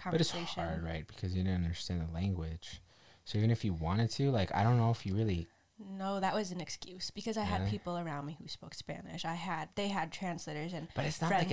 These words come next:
Speaker 1: as
Speaker 2: as well.
Speaker 1: honest though. Like, like, I don't know,
Speaker 2: Mm-hmm.
Speaker 1: like
Speaker 2: You're right. I
Speaker 1: like,
Speaker 2: mean, it
Speaker 1: having
Speaker 2: might
Speaker 1: a
Speaker 2: not have be-,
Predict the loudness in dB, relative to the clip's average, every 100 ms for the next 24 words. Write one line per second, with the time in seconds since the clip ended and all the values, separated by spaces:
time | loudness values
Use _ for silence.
0 | 0 -2 -8 -4 0 2 2 -2 -6 -8
1 | -6 -4 -2 2 2 2 2 2 4 4
2 | 4 4 4 4 2 -2 -16 -18 -20 -6
3 | 0 0 0 0 0 4 4 6 6 6
4 | 4 2 2 0 -4 -6 -6